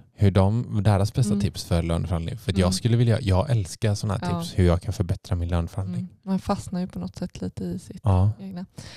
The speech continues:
Speaker 2: Och, eh, ja, men det, det vi märker är ju att, eh, hur man ska liksom ta sig an samtalet
Speaker 1: Mm.
Speaker 2: beror på liksom, vart jobbar du?
Speaker 1: Ja.
Speaker 2: Hur fungerar
Speaker 1: <clears throat>
Speaker 2: liksom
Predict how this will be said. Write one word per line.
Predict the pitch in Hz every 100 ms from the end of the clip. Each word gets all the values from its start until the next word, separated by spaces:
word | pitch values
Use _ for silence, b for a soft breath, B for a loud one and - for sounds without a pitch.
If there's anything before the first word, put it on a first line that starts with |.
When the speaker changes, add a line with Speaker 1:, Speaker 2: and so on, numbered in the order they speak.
| B B
Speaker 2:
Och, | 202 180 _ 170
eh, | 160 160 175 -
ja, | 196
men | 226 214 - B B
det, | 185 202 -
det | 190 190
vi | 190
märker | 190 175 175 233
är | 254
ju | 240 214 180
att, | 190 _ - - _
eh, | 208 190 185 185 185 - - 175
hur | 185 170
man | 170 160
ska | - 160
liksom | 160 - 160 160 - _ -
ta | 185
sig | -
an | 175 202
samtalet | 196 208 185 175 151 185 208 - -
Speaker 1:
Mm. | 98 95 110 - _
Speaker 2:
beror | - 180 165 160 156 -
på | 175 156 156 160 - _ -
liksom, | 170 156 185
vart | 170 170 175 170 -
jobbar | 175 160 156 151
du? | 156 160 196 220 - -
Speaker 1:
Ja. | 92
Speaker 2:
Hur | 87 87
fungerar | 175 165 165 156 151 127
Speaker 1:
<clears throat> |
Speaker 2:
liksom | 95 -